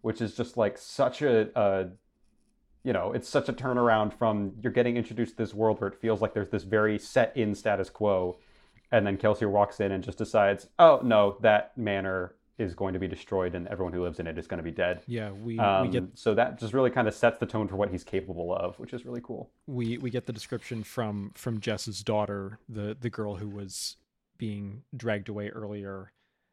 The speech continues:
Speaker 2: Um, all of them, the soldiers, the taskmasters, the lords,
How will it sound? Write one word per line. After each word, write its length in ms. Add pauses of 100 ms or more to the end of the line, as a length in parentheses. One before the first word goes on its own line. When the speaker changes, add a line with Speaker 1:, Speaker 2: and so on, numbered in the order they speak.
(240)
Speaker 2:
Um, 460 (420)
all 200
of 100
them, 300
the 60
soldiers, 500
the 80
taskmasters, 760
the 100
lords, 640